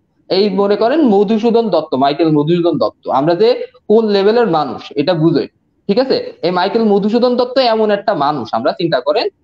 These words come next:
যে ওই লোকটা বাংলাদেশে কবিতা লিখে সে প্রতিযোগিতা পায়নি দেখে সে বিদেশে চলে, চলে গেছে। এবং তাও আমরা কিন্তু সবাই পড়িছি, আমরা কিন্তু জানি, কেন,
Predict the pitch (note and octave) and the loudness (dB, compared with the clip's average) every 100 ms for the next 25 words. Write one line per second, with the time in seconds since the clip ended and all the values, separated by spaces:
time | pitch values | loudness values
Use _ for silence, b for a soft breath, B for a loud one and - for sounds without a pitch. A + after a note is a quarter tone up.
0 | _ - B2 F#3 C#4 G3 F#3 F#3 - F#3 | _ -8 -2 0 2 2 0 -2 0 0
1 | E4 - _ C#3+ D#3 F3 F3+ F#3+ C#4 D4+ | -2 -8 _ -4 -2 0 0 0 -4 -2
2 | A3+ G#3 G3+ G3+ G3 C4 F4+ F#4+ - G3 | 0 0 0 0 0 0 0 -2 0 0
3 | C#4 - _ _ - A3+ A#3+ A3 A3+ A3+ | 0 -2 _ _ -2 0 2 2 0 0
4 | B3 A#3+ G3+ A3 C4 C#4 C#4 A#3+ E4 A#3 | -2 0 0 0 0 0 0 0 0 0
5 | E3+ G3+ A3+ A#3 B3 G#3 D3 G#2+ _ _ | 2 2 2 2 2 2 2 -2 _ _
6 | _ _ F#3 E3+ A#2 B2+ G#3 - B B | _ _ 0 2 2 -2 -4 -8 B B
7 | A3 A#3+ B3 C4 B3 G#3+ A#3 C4 C4 - | 0 0 0 0 -2 0 0 0 0 0
8 | A#3 B3 B3 C4+ B3+ - C#3 F3 G3+ G3+ | 2 2 2 2 2 0 -2 0 0 0
9 | D#3 D3+ B2 D#3+ | 0 -2 -2 -6